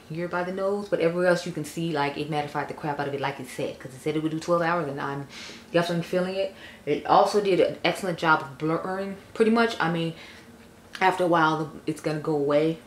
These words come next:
but I feel like it held the oil quite well, all things considered. So I am quite impressed with this powder. I like the coverage. I love the mattifying of it all.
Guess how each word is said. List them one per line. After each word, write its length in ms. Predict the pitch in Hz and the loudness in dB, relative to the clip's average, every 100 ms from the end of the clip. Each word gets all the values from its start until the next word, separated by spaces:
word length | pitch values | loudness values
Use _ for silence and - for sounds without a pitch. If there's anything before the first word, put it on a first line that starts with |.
| - - | -20 -2
but 180 | 156 - | 0 2
I 120 | 151 | 0
feel 120 | - | 0
like 140 | 175 160 | 0 0
it 60 | |
held 240 | 160 170 165 | 2 2 0
the 80 | - | 2
oil 240 | 160 165 147 | 6 6 4
quite 340 | - 180 165 | 2 2 2
well, 180 | 175 170 | 2 4
all 160 | 170 | 2
things 200 | 175 170 | 0 -4
considered. 500 | - 143 185 202 254 - - - - - | -8 -6 0 2 4 2 -2 -12 -16 -16
So 300 | - - 202 | -6 6 8
I 160 | - 185 | 8 6
am 120 | 185 | 2
quite 360 | 180 - 247 262 | 2 6 6 4
impressed 520 | 208 - - 220 214 | -2 -2 4 4 4
with 100 | 180 | -4
this 160 | 165 - | -6 -6
powder. 460 | - 190 151 - - - - - - - | 2 4 4 0 -10 -14 -18 -20 -16 -4
I 60 | 185 | 2
like 180 | 175 - | 2 2
the 60 | |
coverage. 520 | - - 208 208 233 226 | 0 4 6 8 6 6
I 140 | 170 | 4
love 200 | 170 170 | 2 2
the 60 | 160 | 2
mattifying 600 | 170 196 202 196 196 196 | 4 4 6 4 4 4
of 100 | 196 | 6
it 60 | |
all. 420 | 196 196 196 196 | 8 8 8 6